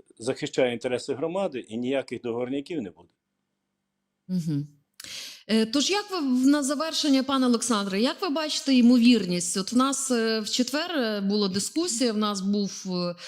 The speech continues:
Speaker 2: наш спільний друг, е, Василь Курій, він сказав: «Запам'ятайте, виборів не буде». Ну, але всі бачать те, що відбувається, що влада готується, е, точно до виборів,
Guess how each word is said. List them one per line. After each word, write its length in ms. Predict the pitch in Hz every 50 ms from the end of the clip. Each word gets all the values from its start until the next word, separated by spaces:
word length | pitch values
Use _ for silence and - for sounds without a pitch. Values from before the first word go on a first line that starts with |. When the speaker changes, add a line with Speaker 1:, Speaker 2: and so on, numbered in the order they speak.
| - - - -
Speaker 2:
наш 180 | 196 208 208 -
спільний 480 | - - - 269 277 254 240 220 214
друг, 380 | 190 190 214 233 226 214 - -
е, 200 | 220 196 190 190
Василь 320 | 185 185 196 - - 226 214
Курій, 360 | 220 - 220 233 285 320 302
він 140 | 254 233 233
сказав: 500 | - - 220 196 190 175 165 165 165 165
«Запам'ятайте, 640 | 175 185 - 208 196 202 202 - 285 320 330 - 240
виборів 440 | 220 269 277 240 240 254 240 226 226
не 120 | 233 233
буде». 380 | 214 202 202 175 156 143 156 160
Ну, 220 | 185 226 285 311 -
але 500 | 220 220 220 214 214 208 208 208 208 185 -
всі 680 | - - - - - - - - 294 330 349 349 359 339 - - _ _ _ _ _ _ _ _ _ _ _ _ _ _ _ _ _ -
бачать 500 | 170 180 220 262 302 - 277 233 - -
те, 140 | - 233 254
що 200 | 240 - - 226
відбувається, 800 | 196 208 185 185 185 185 196 226 254 285 277 262 262 - 208 202
що 480 | - - - - 196 196 208 220 220 208
влада 400 | 190 190 196 196 208 196 190 180
готується, 800 | 170 185 180 - 208 220 214 190 180 180 - - 180 165 160 - - - - - - _ _ -
е, 500 | 175 175 170 170 165 165 165 160 160 160
точно 720 | - - - 202 175 165 - - 175 165 156 160 160 160
до 120 | 160 170
виборів, 640 | 175 220 277 330 311 277 262 226 220 208 202 - -